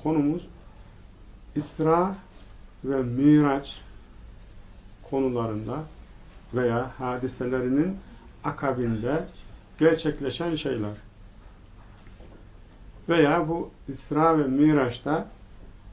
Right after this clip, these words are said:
e, neler olmuş detaylı olarak onlardan bahsedeceğiz inşallah. İsra, e, özellikle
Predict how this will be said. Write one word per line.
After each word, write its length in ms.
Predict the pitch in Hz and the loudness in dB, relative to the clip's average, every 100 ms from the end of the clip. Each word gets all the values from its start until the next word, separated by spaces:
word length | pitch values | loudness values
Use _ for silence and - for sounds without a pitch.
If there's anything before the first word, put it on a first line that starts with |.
| - | -12
e, 60 | 123 | -4
neler 480 | 120 117 156 175 175 | -2 4 6 8 8
olmuş 440 | 131 110 107 - | 6 2 -2 -2
detaylı 400 | 131 123 139 131 | 0 0 0 0
olarak 340 | 110 107 151 185 - - - - - - - | -2 -4 -6 -8 -16 -20 -20 -20 -20 -8 0
onlardan 520 | 170 160 156 151 131 | 6 6 6 6 2
bahsedeceğiz 600 | 110 120 107 104 110 107 | 0 -4 -8 -6 -6 -6
inşallah. 460 | 104 107 104 98 98 - - - - - - - - - - - - - - - - - - - - - - - - - - - - - - - | -8 -8 -10 -10 -12 -14 -18 -18 -20 -20 -20 -20 -20 -20 -20 -20 -20 -20 -20 -20 -20 -20 -20 -20 -20 -20 -20 -20 -20 -20 -20 -20 -20 -20 -20 0
İsra, 580 | 185 196 175 165 180 - - - - 160 | 0 4 6 8 6 2 -10 -16 -10 -4
e, 20 | |
özellikle 1000 | 139 143 143 147 160 170 170 139 131 | -2 0 0 2 2 2 -2 0 0